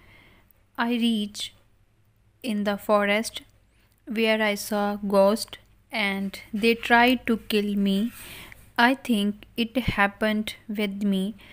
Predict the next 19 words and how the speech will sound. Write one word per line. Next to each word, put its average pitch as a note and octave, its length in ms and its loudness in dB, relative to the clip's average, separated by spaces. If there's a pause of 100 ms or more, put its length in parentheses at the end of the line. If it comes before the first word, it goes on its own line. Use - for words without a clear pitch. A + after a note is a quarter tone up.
(280)
after A#3+ 340 -2
seeing G#3 500 -2 (400)
horror A3 280 0
movie G#3 400 -2 (200)
on G3+ 300 -8
T F#3+ 160 -4
V. F3+ 220 -8 (1700)
The A3 80 4 (120)
third A3+ 260 2
one, G3+ 240 0 (760)
"Do B3 120 4
you C4 60 4 (120)
think A#3+ 280 2 (180)
dream G#3+ 320 0
will G#3 180 4 (140)
affect G3+ 560 -6
life?" G3 340 -4 (2000)
Definitely A#3 580 0
not. G3+ 500 -2